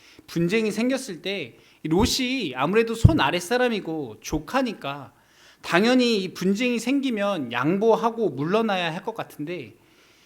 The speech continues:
아브라함에 대한 이 롯의 마음이 깨어져 있고 신뢰와 존중이 사라져 있으니 갈등이 생기고 다툼이 생기기 시작하더라는 것입니다. 그런데 여러분, 이러한 갈등과 다툼이 생겼을 때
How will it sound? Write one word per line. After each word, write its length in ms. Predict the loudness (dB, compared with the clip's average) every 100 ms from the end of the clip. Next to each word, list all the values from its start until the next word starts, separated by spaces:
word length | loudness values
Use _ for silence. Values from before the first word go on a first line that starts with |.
| _ _ _ -2
아브라함에 580 | 0 4 6 6 4 4
대한 240 | 2 0
이 100 | 0
롯의 380 | 0 0 0 2
마음이 460 | 2 2 0 -2
깨어져 440 | 0 0 0 0 -2
있고 560 | -4 -8 -6 -8 -12 -20 _ -12
신뢰와 560 | -6 -2 0 2 2
존중이 500 | 4 2 0 -4 -6
사라져 460 | -6 -4 -4 -2 -4
있으니 600 | -6 -8 -8 -8 -12 -18 _ _ _
갈등이 580 | -8 -6 -6 -6 -4 -4
생기고 720 | -4 -6 -6 -8 -8 -8 -12 -16
다툼이 600 | -14 -14 -12 -8 -6 -6
생기기 540 | -8 -14 -14 -16 -14
시작하더라는 840 | -14 -14 -18 -20 -10 -8 -8 -10
것입니다. 440 | -14 -14 -16 -16 -20 _ _ _ _ _ _ _ _ -20 -20 -6
그런데 200 | 0 4
여러분, 220 | 4 4
이러한 300 | 4 4 2
갈등과 600 | 0 -2 -2 -2 2 2
다툼이 520 | 2 -6 -6 -4 -2 0
생겼을 580 | 0 0 -2 -4 -6
때 360 | -2 -2 -4